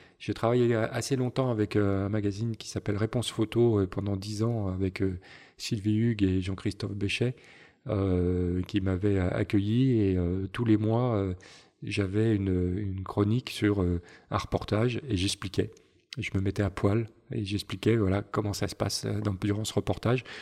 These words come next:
Donc, il y avait des choses très heureuses, encore une fois, et puis des choses, euh, terribles. Et, euh, et donc, je vais reprendre dans ce livre, euh, ces chroniques que je vais évidemment réécrire parce que dix ans plus tard, euh, voire plus, euh, on n'écrit pas de la même manière, on voit pas les choses de la même façon.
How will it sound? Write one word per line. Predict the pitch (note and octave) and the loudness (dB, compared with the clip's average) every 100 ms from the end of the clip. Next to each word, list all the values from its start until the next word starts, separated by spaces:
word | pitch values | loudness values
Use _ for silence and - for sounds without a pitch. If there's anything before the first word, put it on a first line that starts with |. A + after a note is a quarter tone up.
| - - | -16 -4
Donc, | F#2 | -2
il | F#2+ | 2
y | |
avait | F#2 | 2
des | F#2 | 2
choses | F2 G2 - | 2 0 0
très | F#2 F2 | 0 2
heureuses, | F2 A#2+ G#2 | 4 4 2
encore | E2+ F#2 | 0 0
une | E2 | 2
fois, | - G2+ | 0 0
et | G#2+ | 0
puis | G2+ | -2
des | F2 | -4
choses, | D#2+ F#2 F2+ | -2 -2 0
euh, | F2 E2 G#2 A#2+ | 0 -2 -4 -10
terribles. | - F2+ G#2 A2 - - - - - _ | -6 -2 -2 -4 -12 -18 -16 -18 -20 _
Et, | - G2 | 0 2
euh, | F2+ F2 E2+ E2 G2 F#2+ - G2+ - _ _ _ _ _ - - | 4 2 2 0 -4 -6 -8 -8 -12 _ _ _ _ _ -12 -8
et | A2 | 0
donc, | G#2 F#2 | 2 2
je | F2+ | -2
vais | |
reprendre | F2+ F#2+ - G#2 G#2+ F2 | 2 2 2 -2 2 2
dans | F2+ | 2
ce | F2 F#2 | 0 0
livre, | F#2+ A2 F2+ | 2 2 2
euh, | F2 F2 F#2 - - - | 0 0 -6 -12 -20 -20
ces | - - | -10 -6
chroniques | - F#2+ A#2 | 0 0 2
que | - | 0
je | D#2 | 0
vais | F#2 E2+ E2+ A2 | 0 -2 -2 -8
évidemment | G#2 F2+ F2+ F#2 | -6 -2 0 0
réécrire | F2 E2+ - G#2 G2+ | -2 -4 -2 -2 -2
parce | - - | -6 -8
que | G2 F2+ - - - - | -8 -8 -14 -20 -20 -10
dix | F2+ | -4
ans | F2+ | -2
plus | F2 F2+ | -2 -4
tard, | G#2+ G#2+ F#2 E2+ | 0 0 -2 -4
euh, | F2 F2+ F2+ | -4 -6 -4
voire | F#2 F2+ | -4 -4
plus, | - G#2+ - G2 | -4 -6 -4 -4
euh, | F2 F#2 F#2+ F#2 F#2 A2 G#2+ | -4 -4 -6 -8 -10 -10 -10
on | F#2 | -8
n'écrit | F#2 - | -8 -12
pas | F#2 G#2 | -10 -6
de | |
la | F#2+ | -2
même | F2+ | -2
manière, | F2+ F#2 G2+ G#2+ | 0 0 0 -2
on | F#2 | -2
voit | F#2 | -4
pas | - | -6
les | F#2 | -6
choses | - F#2+ | -6 -4
de | |
la | F#2 | -4
même | F#2 F#2 G2+ G2+ | -4 -8 -8 -10
façon. | - - - | -8 -8 -8